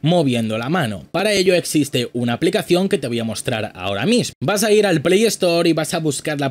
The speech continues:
aplicación que se llama The Feed, que tiene este mismo logotipo que tiene en pantalla. Nosotros vamos a abrir esta aplicación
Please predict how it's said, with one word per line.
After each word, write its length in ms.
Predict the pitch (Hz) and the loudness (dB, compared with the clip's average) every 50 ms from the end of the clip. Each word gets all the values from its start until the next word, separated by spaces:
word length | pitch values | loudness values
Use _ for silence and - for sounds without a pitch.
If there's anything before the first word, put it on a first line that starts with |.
| 139 202 | 0 0
aplicación 440 | 196 214 196 - 170 165 170 170 | 0 0 0 2 2 2 2 2
que 100 | 147 156 | -2 -4
se 180 | 143 - 143 123 | -4 -4 -2 -2
llama 420 | 135 143 147 151 156 151 143 - - 127 | 0 0 0 0 -2 -2 -4 -6 -8 -6
The 140 | 117 131 123 | -6 -6 -4
Feed, 320 | - - 202 156 120 101 - _ _ _ | -2 -2 0 0 0 -2 -4 _ _ _
que 140 | - 165 160 | -4 -4 0
tiene 400 | 185 233 208 180 175 180 180 - | 0 0 0 0 -2 -4 -4 0
este 360 | 214 214 208 - - 202 190 | 2 2 2 2 2 2 2
mismo 260 | 190 180 - 185 175 | 2 2 0 2 2
logotipo 480 | 170 151 131 127 120 143 143 135 180 175 | 2 4 2 2 0 0 0 0 -2 -4
que 140 | - 131 104 | -4 -6 -6
tiene 200 | 98 117 107 107 | -4 -4 -4 -4
en 100 | 104 98 | -4 -4
pantalla. 600 | 127 123 123 127 - 190 143 113 107 92 78 - - | -4 -4 -2 -2 -2 -2 -2 -2 -4 -6 -10 -12 -6
Nosotros 460 | - 165 190 185 226 214 196 208 190 143 | -4 -2 0 0 0 0 0 0 0 0
vamos 260 | 165 151 143 135 - | -2 -2 -2 -2 -2
a 40 | 135 | 0
abrir 200 | 135 143 135 131 | 2 2 2 0
esta 200 | 127 - - 160 | 0 -2 -4 -2
aplicación 600 | 156 208 208 214 190 - - 156 147 147 143 | -2 0 0 -2 -2 0 2 2 2 2 0